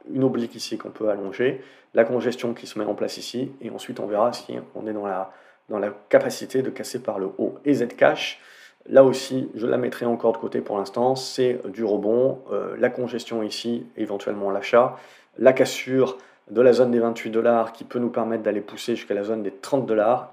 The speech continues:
et après, il faudra congestionner, casser ça, et là, ça va justement nous permettre de,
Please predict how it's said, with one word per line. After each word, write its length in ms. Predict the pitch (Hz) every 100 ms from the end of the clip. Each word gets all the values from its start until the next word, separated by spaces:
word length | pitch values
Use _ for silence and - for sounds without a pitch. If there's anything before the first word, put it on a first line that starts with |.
| -
et 60 |
après, 360 | 92 - 120 120 - - _ -
il 80 | 95
faudra 400 | - 95 107 113
congestionner, 720 | 104 101 101 - 101 110 113
casser 320 | - - -
ça, 400 | - 117 120 - 95
et 40 |
là, 300 | 92 104 - - - _
ça 220 | - - 98
va 400 | 110 120 - - 107 101
justement 560 | - 101 98 113 104 113
nous 160 | 135
permettre 580 | 135 101 98 123 131 - _ _ _ _ _ _ _ _ - - 120
de, 460 | 123 135 139 -